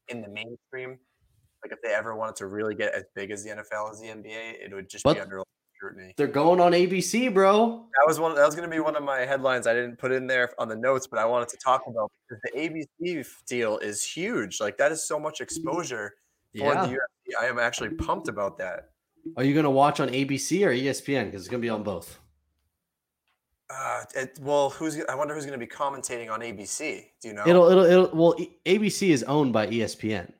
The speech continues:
Speaker 1: Oh, I didn't know that.
Speaker 2: So, so it's gonna be the same broadcast team.
Speaker 1: Okay. Well, I'll probably watch it on A B C just to be a little different.
Speaker 2: Why not? We'll watch
Speaker 1: Yeah.
Speaker 2: it on A B C too.
Speaker 1: Uh, yeah.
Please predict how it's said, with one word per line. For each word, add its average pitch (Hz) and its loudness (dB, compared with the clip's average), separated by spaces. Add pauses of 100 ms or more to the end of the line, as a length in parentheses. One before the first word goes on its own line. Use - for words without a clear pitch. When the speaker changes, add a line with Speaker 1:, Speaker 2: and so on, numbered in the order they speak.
(840)
Speaker 1:
Oh, 135 6
I 120 4
didn't 113 -4
know 117 -4
that. 101 -2
Speaker 2:
So, 151 8
so 143 6
it's 139 2
gonna 151 4
be 143 2
the 123 2
same 117 0
broadcast 104 -4
team. - -20 (260)
Speaker 1:
Okay. 127 0 (100)
Well, 160 2
I'll 170 4
probably 254 -4
watch 131 -4
it 113 -10
on 98 -10
A 104 -10
B 101 -14
C 123 -10 (460)
just - -12
to 107 -12
be 107 -8
a 104 -8
little 104 -10
different. 113 -10 (640)
Speaker 2:
Why 117 0
not? 101 -4 (320)
We'll 127 2
watch 127 6
Speaker 1:
Yeah. - 6
Speaker 2:
it - 6
on 117 2
A 113 4
B 110 2
C 110 -2
too. 90 -4 (760)
Speaker 1:
Uh, 127 -2 (140)
yeah. 139 4